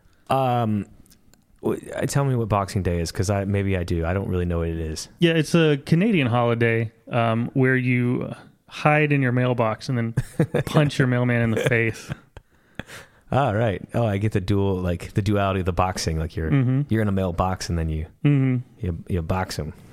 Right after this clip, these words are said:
Speaker 1: You,
Speaker 2: Yep.
Speaker 1: you
Speaker 2: Give him
Speaker 1: box
Speaker 2: a
Speaker 1: him right in the face.
Speaker 2: box his ears.
Speaker 1: Yeah.
Speaker 2: You burst his eardrums.
Speaker 1: That's funny.
Speaker 2: Assault a United States Postal Service worker.
Speaker 1: <laughs>
Speaker 2: You heard it here, folks.
Speaker 1: Uh, and everyone, you know,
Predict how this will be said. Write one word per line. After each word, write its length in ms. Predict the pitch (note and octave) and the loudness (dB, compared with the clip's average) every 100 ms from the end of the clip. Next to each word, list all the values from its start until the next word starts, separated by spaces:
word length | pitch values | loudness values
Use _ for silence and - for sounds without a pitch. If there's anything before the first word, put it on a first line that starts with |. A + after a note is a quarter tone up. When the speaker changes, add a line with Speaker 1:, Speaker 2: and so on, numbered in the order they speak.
| - - | -10 0
Speaker 1:
You, 80 | F#2+ | 0
Speaker 2:
Yep. 100 | E2 - - | 0 -8 -6
Speaker 1:
you 80 | D3 | -2
Speaker 2:
Give 100 | F2 | 0
him 80 | |
Speaker 1:
box 280 | B2+ B2 A#2+ | 2 2 0
Speaker 2:
a 20 | F#2 | 0
Speaker 1:
him 80 | F2+ | -2
right 120 | F#2 | -2
in 80 | F2 | -4
the 80 | |
face. 340 | E2+ D#2+ - B2+ | -4 -4 -2 0
Speaker 2:
box 220 | C3 - | 0 0
his 180 | C3 A#2+ | -2 0
ears. 420 | A#2+ A#2+ A2+ - - - - | 0 0 -4 -10 -20 -20 -10
Speaker 1:
Yeah. 240 | F2+ E2+ - - _ | -8 -8 -14 -20 _
Speaker 2:
You 140 | - C#3+ | -8 -4
burst 260 | C3+ A#2+ - | -2 -2 -4
his 160 | B2 | -4
eardrums. 600 | B2 A#2+ A#2+ B2 A#2+ - - - | -2 0 0 0 -2 -6 -14 -10
Speaker 1:
That's 280 | G2 F2+ - | -4 -4 -4
funny. 260 | F2+ E2 D#2+ - - - | -4 -4 -6 -10 -6 -4
Speaker 2:
Assault 460 | A2 - C#3+ D3 - _ _ _ _ _ _ _ _ _ - | -4 0 0 0 -6 _ _ _ _ _ _ _ _ _ -2
a 80 | C#3 | 0
United 540 | C3+ C#3+ C3+ B2 A#2 | 0 0 2 2 -2
States 240 | - A#2+ - | -2 -4 -4
Postal 340 | - A#2 A2+ | -4 -4 -4
Service 320 | A2+ A2 G#2+ | -4 -4 -4
worker. 360 | A#2 A2+ B2+ A#2+ - - | -6 -10 -4 -4 -4 -2
Speaker 1:
<laughs> 120 | F3+ E3+ C3 - A#2+ - - - - - - - - - _ _ - | -2 0 -2 -2 -4 -4 -6 -6 -6 -12 -16 -16 -16 -16 _ _ -14
Speaker 2:
You 140 | - B2 | -2 0
heard 160 | C3 | 2
it 80 | C3+ | 2
here, 160 | C3+ A#2 | 0 0
folks. 380 | A#2+ A#2 - A#2 | 0 -2 -4 -10
Speaker 1:
Uh, 380 | - - G2+ | -12 -16 -6
and 280 | F2 F2 F2 | -4 -2 -2
everyone, 420 | A2+ C3 C3+ C3 C3+ | -2 -2 -2 -2 -2
you 120 | C3+ | -2
know, 180 | B2+ | -2